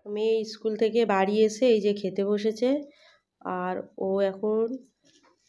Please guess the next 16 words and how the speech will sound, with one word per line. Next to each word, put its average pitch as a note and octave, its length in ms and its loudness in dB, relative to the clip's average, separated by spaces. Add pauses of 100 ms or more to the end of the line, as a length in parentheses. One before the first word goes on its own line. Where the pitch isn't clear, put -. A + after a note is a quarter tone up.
(260)
মুড়ি A3 320 2
খাচ্ছে, G3 380 -4
বলছে, F#3+ 300 0
"ভাত F#3+ 300 -2
খাবো G3+ 240 -6
না, G#3+ 140 -2
মুড়ি F#3 280 -6
খাবো।" G#3 300 -8 (600)
আর F#3+ 140 2
আমার G3+ 240 2
বড় G3 260 4
মেয়ে G#3 200 4
গেছে G3 240 0 (120)
পড়তে, G3 440 -2 (120)
এইমাত্র G3+ 460 0
বেরোলো। E3 400 -4